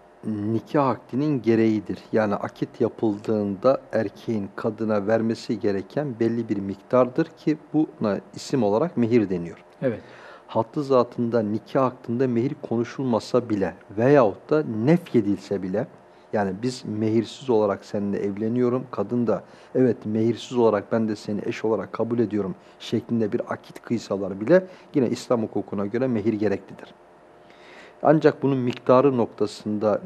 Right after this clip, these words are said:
Speaker 1: nedir? E, miktarı noktasında mehri misil diye tabir ettiğimiz,
Speaker 2: Evet.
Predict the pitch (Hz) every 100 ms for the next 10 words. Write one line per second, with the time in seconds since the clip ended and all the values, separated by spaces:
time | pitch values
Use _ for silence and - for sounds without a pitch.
0 | 104 120 135 - 151 - - 101 98 98
1 | 120 - 123 123 117 95 98 - 101 101
2 | 139 120 120 113 120 113 - 123 110 101
3 | - 104 107 110 - - 92 156 - -
4 | 131 110